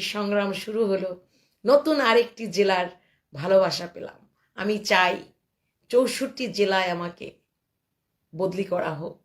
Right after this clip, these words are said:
আমি সবার মাঝে ঘুরে ফিরে মিলেমিশে ভালোবাসায়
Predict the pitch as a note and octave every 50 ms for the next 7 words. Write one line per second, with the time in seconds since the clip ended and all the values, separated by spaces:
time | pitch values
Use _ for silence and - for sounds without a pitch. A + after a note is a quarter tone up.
0 | _ _ _ _ _ _ _ _ _ _ _ - F3 F3+ F3+ - - - G3 A3
1 | A3+ A3 A3 G#3+ G3 F#3 F3 F3 F3 - - - - _ _ _ _ _ _ _
2 | _ _ _ _ _ _ _ _ - - A3 C4 C#4 C#4 A3 - G3 F#3+ D#3 -
3 | - - _ _ _ _ _ _ _ _ _ _ _ _ _ _ _ - F#3 G3+
4 | G#3 G#3 G#3 G3+ F#3+ E3+ - - - - - _ _ _ _ _ _ _ _ _
5 | _ _ _ _ _ C#3+ C#3 E3 F#3 F#3+ F#3+ F#3+ F#3 E3+ - - E3+ E3 D3+ -